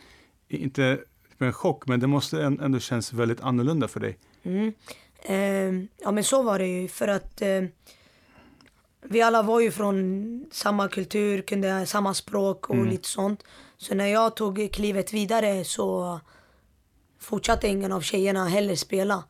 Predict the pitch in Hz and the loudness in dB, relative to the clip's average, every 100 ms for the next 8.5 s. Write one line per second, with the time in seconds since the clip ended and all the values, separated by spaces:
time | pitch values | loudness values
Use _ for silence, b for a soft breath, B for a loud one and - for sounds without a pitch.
0 | B B B - - - 185 202 202 190 | B B B -14 -10 -8 -2 0 2 2
1 | 190 196 180 180 - 185 175 185 180 185 | 2 0 -2 -6 -4 -4 -2 -2 0 -2
2 | 175 - 202 233 - - - - B B | -2 -2 2 2 0 -2 -2 -4 B B
3 | B - 196 190 190 185 220 233 202 202 | B -6 -2 0 0 -2 -4 -2 0 2
4 | 202 185 B B - 208 240 220 208 - | 0 -4 B B -2 2 2 4 2 2
5 | 226 208 233 208 202 214 214 220 180 - | 0 2 0 2 2 2 0 0 -2 -4
6 | - 196 190 190 185 180 B B B B | -4 -2 -2 -2 -4 -8 B B B B
7 | _ _ 190 185 185 214 214 220 202 202 | _ _ -4 -4 -2 0 2 2 2 0
8 | 190 185 185 202 | -2 -2 -4 -8